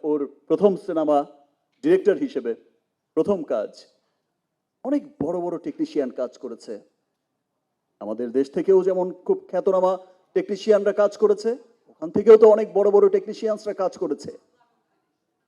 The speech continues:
অনেক বড় বড় প্রযোজনা সংস্থা, বড় বড় শিল্পী, সবকিছু বড় বড় সমন্বয়ে কিন্তু হয়েছে তুফান। তো তখন আমি যখন দেখেছি ওর শর্ট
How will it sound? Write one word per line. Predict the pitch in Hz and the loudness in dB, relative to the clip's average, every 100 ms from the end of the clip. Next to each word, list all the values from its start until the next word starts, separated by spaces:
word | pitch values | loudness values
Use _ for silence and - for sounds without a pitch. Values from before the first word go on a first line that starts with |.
| _ _ _ _ _ _ | _ _ _ _ _ _
অনেক | 135 151 123 | -8 -8 -4
বড় | 143 151 | -2 2
বড় | 156 | 2
প্রযোজনা | 151 151 143 147 151 143 | 2 2 2 2 2 2
সংস্থা, | 151 147 - 151 135 | 0 -4 -2 0 2
বড় | 143 147 | 2 2
বড় | 151 147 | 2 0
শিল্পী, | 156 143 311 277 | -2 -4 0 -2
সবকিছু | - 262 - 269 247 | -2 -10 -8 -8 -4
বড় | 240 240 | 0 4
বড় | 233 226 | 4 2
সমন্বয়ে | - 226 233 240 262 | 0 -4 -2 2 2
কিন্তু | 277 240 196 | 2 -4 -2
হয়েছে | 147 120 - - | 0 -2 -6 -20
তুফান। | - - 160 107 90 _ _ _ _ _ _ _ _ _ _ _ _ _ - | -18 -2 0 0 -6 _ _ _ _ _ _ _ _ _ _ _ _ _ -6
তো | |
তখন | 214 208 214 262 277 | 0 2 2 2 2
আমি | 277 | 2
যখন | 269 269 247 | 0 0 0
দেখেছি | 180 190 240 - | 2 2 0 4
ওর | 214 | 4
শর্ট | 196 - 220 | 4 0 0